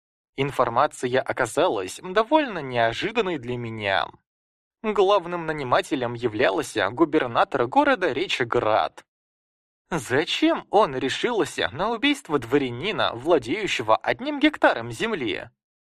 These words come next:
Чтобы потом продать землю или кому-то подарить?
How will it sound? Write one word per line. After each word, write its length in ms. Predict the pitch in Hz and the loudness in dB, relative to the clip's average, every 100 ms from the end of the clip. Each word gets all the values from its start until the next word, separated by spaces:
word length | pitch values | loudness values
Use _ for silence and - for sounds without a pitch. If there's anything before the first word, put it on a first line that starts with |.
| _ _ _ | _ _ _
Чтобы 380 | - - 131 123 | -8 0 0 2
потом 360 | 120 190 147 | 2 2 2
продать 360 | 135 147 139 - | 0 2 0 -2
землю 600 | 120 117 165 131 104 - | -6 -2 -2 0 -2 -2
или 180 | 120 127 | 0 0
кому-то 400 | 127 117 147 143 | 0 -4 -2 -2
подарить? 640 | - 120 107 110 220 - | 0 0 0 0 -6 -8